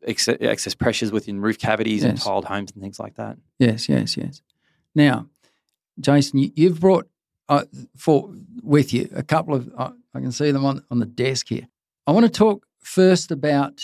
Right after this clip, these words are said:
Speaker 2: your moisture meter because that's
Speaker 1: Okay.
Speaker 2: the, that's the one that, like, freaks people out about, uh, you know, like, the house is gonna fall down just because you got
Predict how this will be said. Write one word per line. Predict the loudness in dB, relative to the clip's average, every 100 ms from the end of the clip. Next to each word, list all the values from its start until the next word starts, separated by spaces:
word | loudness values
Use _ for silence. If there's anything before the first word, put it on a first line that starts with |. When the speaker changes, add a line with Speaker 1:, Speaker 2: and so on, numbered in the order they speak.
| -16 -4
Speaker 2:
your | 2
moisture | 4 4 2 0
meter | 0 0 -8 _ _ -8
because | -2 -2 2
that's | 0 0
Speaker 1:
Okay. | -2 -2
Speaker 2:
the, | 0
that's | -6 -2
the | -2
one | 2 4 4 4
that, | 2 0 _ _ _ _
like, | -4 -4 _ _
freaks | _ -16 -2 4 4 2 -8
people | 0 0 2 0
out | 0 -2 -10 -16 _ _
about, | -10 -2 0 0 -6 -12 -6
uh, | -2 0 -2 -4 _
you | -6
know, | -6
like, | -2 -4 0
the |
house | 0 2 0
is | -2
gonna | -2 0
fall | 0 0
down | 2 0 2
just | 0 -2
because | -6 -4 -4
you | -4
got | -4 -6